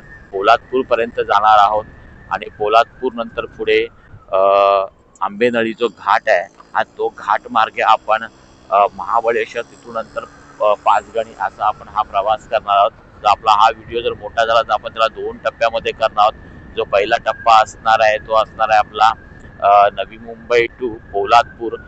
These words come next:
आणि दुसरा टप्पा आपला पोलादपूर to, अ, पाचगणी महाबळेश्वर असं आपण करणार आहोत मित्रांनो. आणि हे पनवेलचं पहिलं गाव काळुंत्रे आलेलं आहे.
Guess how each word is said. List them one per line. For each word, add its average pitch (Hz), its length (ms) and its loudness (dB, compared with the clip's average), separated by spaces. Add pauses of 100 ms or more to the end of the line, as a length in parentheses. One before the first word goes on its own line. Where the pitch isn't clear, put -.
(140)
आणि 101 160 -8
दुसरा 107 280 -6
टप्पा 110 360 0
आपला 110 260 2
पोलादपूर 113 680 -2 (140)
to, 143 140 -6 (400)
अ, 104 220 4
पाचगणी 117 680 0
महाबळेश्वर 107 680 0
असं 95 260 -2
आपण 113 300 0
करणार 104 280 -4
आहोत - 80 -20
मित्रांनो. 101 360 -4
आणि 98 220 -14
हे 110 60 -6
पनवेलचं 110 500 -6
पहिलं 104 420 -4
गाव 104 180 2
काळुंत्रे 110 540 -2
आलेलं 107 320 2
आहे. - 160 -12